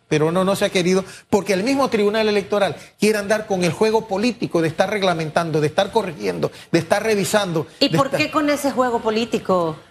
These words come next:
Speaker 1: Porque eso permite las negociaciones, mi querida Susana.
Speaker 2: ¿Las negociaciones de qué?
Speaker 1: Eh,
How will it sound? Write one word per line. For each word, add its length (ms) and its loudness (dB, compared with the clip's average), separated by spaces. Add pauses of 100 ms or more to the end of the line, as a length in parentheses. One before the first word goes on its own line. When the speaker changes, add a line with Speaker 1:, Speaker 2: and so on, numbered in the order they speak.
(160)
Speaker 1:
Porque 160 2
eso 160 2
permite 400 2
las 140 2
negociaciones, 600 2
mi 100 2
querida 300 2
Susana. 340 -2
Speaker 2:
¿Las 120 2
negociaciones 520 0
de 140 0
qué? 400 0
Speaker 1:
Eh, 300 2